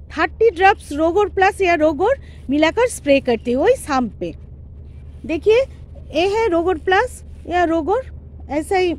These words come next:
मिल जाते हैं। आप इमिडाक्लोरोपिड भी यूज़ कर सकते हो।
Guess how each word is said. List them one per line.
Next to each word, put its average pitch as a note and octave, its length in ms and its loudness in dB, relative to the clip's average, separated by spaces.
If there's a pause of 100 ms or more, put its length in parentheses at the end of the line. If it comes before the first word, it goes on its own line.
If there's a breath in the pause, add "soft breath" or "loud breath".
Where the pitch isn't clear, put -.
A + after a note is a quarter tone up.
(320)
मिल D4+ 200 0
जाते E4 260 0
हैं। - 440 -6 (120)
आप E4 440 0
इमिडाक्लोरोपिड G4 800 2
भी A4+ 220 8
यूज़ F4 200 2
कर C#4+ 160 0
सकते A#3+ 360 -4
हो। G3+ 220 -4